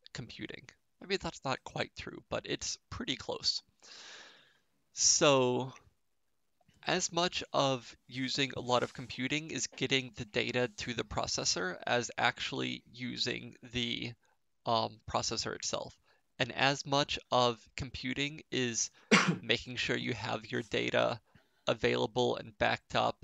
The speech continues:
and not being lost as it is about, um, as it is about, uh, what is it?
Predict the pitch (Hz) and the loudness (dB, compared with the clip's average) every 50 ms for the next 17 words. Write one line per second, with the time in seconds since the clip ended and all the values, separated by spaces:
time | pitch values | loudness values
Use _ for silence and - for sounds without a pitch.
0 | - _ - 113 113 113 113 110 - - _ - - 113 117 117 - - - 120 | -16 _ -4 -2 -2 -2 -4 -8 -16 -20 _ -16 -8 -6 -6 -6 -4 -4 -4 -4
1 | 120 117 - 117 117 120 139 151 - - - - _ _ _ _ _ _ _ _ | -4 -4 -4 -2 -2 -2 -2 -2 -6 -8 -10 -14 _ _ _ _ _ _ _ _
2 | - - 123 123 117 - - 127 - - 123 123 123 120 120 - - - - 127 | -4 -2 -2 -2 -2 -4 -4 -4 -4 -2 -4 -2 -2 -2 -2 -4 -4 -2 -4 -4
3 | 117 - 117 117 117 117 120 - - - - _ _ _ _ _ _ _ _ _ | -2 0 0 0 0 -2 -4 -6 -10 -20 -20 _ _ _ _ _ _ _ _ _
4 | _ - - 117 120 117 117 - 120 117 117 113 _ _ _ _ _ _ _ _ | _ -4 -2 -2 -2 -2 -4 -6 -10 -18 -20 -20 _ _ _ _ _ _ _ _
5 | _ _ _ _ _ _ _ _ _ _ _ _ _ _ _ _ _ _ _ _ | _ _ _ _ _ _ _ _ _ _ _ _ _ _ _ _ _ _ _ _
6 | - - - _ _ _ _ _ _ _ _ _ _ _ _ _ _ - - _ | -20 -20 -20 _ _ _ _ _ _ _ _ _ _ _ _ _ _ -20 -20 _
7 | _ _ _ _ _ _ _ _ _ _ _ _ _ _ _ _ - 127 120 - | _ _ _ _ _ _ _ _ _ _ _ _ _ _ _ _ -4 -4 -4 -4
8 | 139 - - - 123 120 113 - - - - 113 - 120 117 117 113 110 - - | -6 -8 -4 -2 -2 0 0 0 -2 -2 -6 -4 0 0 2 2 0 -2 -6 -12
9 | - - - - - _ _ - - 123 113 - - - - - - - - - | -16 -16 -16 -16 -18 _ _ -8 -4 -2 -2 0 -2 -2 -4 -6 -10 -12 -10 -8
10 | - - - - - - | -8 -8 -10 -12 -16 -18